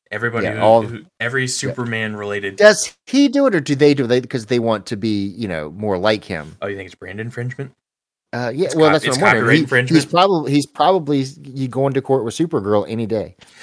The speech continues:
Speaker 1: You know, actually, She-Hulk, spe-, um, talking about, like, uh, brands and stuff, the episode where, uh, Titania, uh, copyrights the name She-Hulk.
Speaker 2: Yes.
Speaker 1: It's,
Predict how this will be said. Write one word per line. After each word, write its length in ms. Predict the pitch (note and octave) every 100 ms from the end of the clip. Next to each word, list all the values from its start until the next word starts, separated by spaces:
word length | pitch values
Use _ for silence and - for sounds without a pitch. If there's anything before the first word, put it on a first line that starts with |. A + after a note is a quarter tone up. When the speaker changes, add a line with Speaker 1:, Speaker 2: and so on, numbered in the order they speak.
| -
Speaker 1:
You 80 | D3+
know, 100 | D3
actually, 540 | C3 C#3+ E3+ C#3 C3 _ _ _
She-Hulk, 720 | C3 E3+ F3 F#3 C#3+ - - _ _
spe-, 260 | - - B2
um, 520 | A#2+ A2+ G#2 G2+ G2 _ _ _ _
talking 260 | A2 G2+
about, 280 | G2 F#2+ F#2
like, 280 | F#2 F#2 F2+
uh, 160 | - F#2
brands 420 | - G2 G#2 F#2+
and 100 | F#2+
stuff, 300 | F2+ F#2+ - _ _ _ _ _
the 100 | B2
episode 400 | B2+ - B2+ A2+
where, 560 | A2+ G#2+ G#2 G2+ G2+ _ _ _ _ _ _ _ _ -
uh, 200 | G2+ F#2+
Titania, 760 | A2 G2 A2+ A2 G#2 G2 F#2+ _ _ _ _ _ _ _ _ _ _ _ _
uh, 160 | G#2 F#2
copyrights 580 | - G2+ A2+ G#2+ G2+ G2
the 140 | -
name 200 | G#2 G2+
She-Hulk. 600 | G2+ - G#2+ A#2+ B2 _ _ _ _ _
Speaker 2:
Yes. 360 | A2 - - _ _ _ _ _ _ -
Speaker 1:
It's, 220 | B2